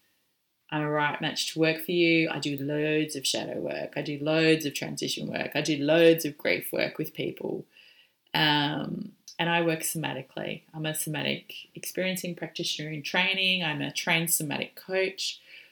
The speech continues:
So I work with not just the brain, but with the body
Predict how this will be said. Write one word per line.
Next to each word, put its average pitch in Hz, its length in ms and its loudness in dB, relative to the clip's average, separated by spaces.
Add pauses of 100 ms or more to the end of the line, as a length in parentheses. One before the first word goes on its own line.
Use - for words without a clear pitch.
(160)
So - 180 2
I 160 200 2
work 151 500 0
with 151 320 -2 (1400)
not 190 220 -6
just 180 260 2
the - 80 -2
brain, 139 460 -4
but - 160 -10
with - 180 -10
the - 60 -8
body - 480 -10